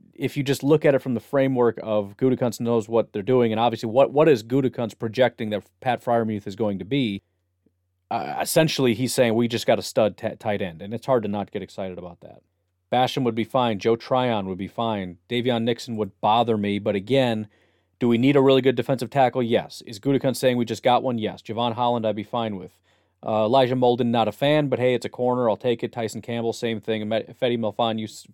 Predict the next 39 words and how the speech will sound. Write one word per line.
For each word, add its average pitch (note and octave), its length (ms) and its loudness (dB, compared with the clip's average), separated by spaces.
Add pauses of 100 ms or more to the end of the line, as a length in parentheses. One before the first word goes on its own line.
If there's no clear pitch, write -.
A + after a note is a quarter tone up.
(140)
Mfongwu, A2+ 320 -2
same A2 240 -6
thing. G#2+ 160 -4
Ronnie A2 200 -2
Perkins, A#2 520 -4 (220)
solid A2+ 320 2
edge A2+ 160 0
rusher. A2+ 300 0
I'm F2 100 -8
fine A2+ 260 -4
with A2+ 140 0
it. A#2 100 2 (560)
Um, G#2+ 540 -2 (180)
I - 40 -20
mean, G#2 160 -6
Jabril, A#2 440 4
I'd A2 80 2
be A2 100 -6
super B2 360 -2
excited G#2 380 -2
about. G2 320 -2 (400)
Would A#2 100 4
I A#2 60 4
take A#2 240 -2
Jabril A2+ 380 4
over A2+ 200 0
the G#2 80 -2
guys A2 260 0
listed G#2 460 -6
above? A2+ 480 0
Yes, A2+ 240 -4
I A2+ 60 2
would. G#2 320 -8 (140)
The, G#2+ 220 -2
the A#2 120 -4
linebackers, G#2 640 -2
I F#2+ 80 -14
mean, F2+ 180 -18
yes. F#2+ 380 -14